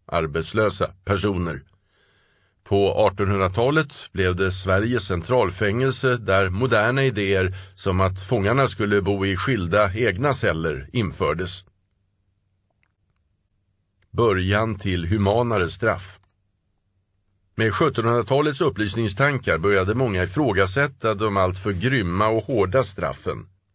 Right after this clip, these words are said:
Sidan etthundranittiotvå. Tortyr som förhörsmetod avskaffades.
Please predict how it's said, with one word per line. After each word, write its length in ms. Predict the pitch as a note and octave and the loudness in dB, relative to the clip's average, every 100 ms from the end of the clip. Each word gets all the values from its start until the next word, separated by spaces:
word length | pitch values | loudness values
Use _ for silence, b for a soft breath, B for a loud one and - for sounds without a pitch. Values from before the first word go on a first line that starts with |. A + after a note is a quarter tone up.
| _ _ b b b b | _ _ b b b b
Sidan 560 | - - G2+ F2 F2+ F2 | -6 -4 -2 0 0 0
etthundranittiotvå. 1200 | G2 F#2+ F#2+ E2 F2 F2+ F#2 F#2+ G#2 - A#2+ C2 - b b b b b b | -4 -2 -2 -2 -2 -2 -4 -6 -8 -6 -4 -6 -12 b b b b b b
Tortyr 840 | C3+ A#2+ F#2+ B2 C3 D#3 D3+ C#3+ | 0 0 0 0 2 2 2 0
som 440 | G#2 - F#2+ F#2+ | -2 -2 0 0
förhörsmetod 800 | F#2 B2 B2+ G2+ G2+ F#2+ A#2 A#2 A#2 | 0 2 2 0 -2 -4 -2 0 2
avskaffades. 920 | A#2 E2+ - F#2 F#2 A2+ C3 C3 | 2 -2 0 0 0 0 0 -2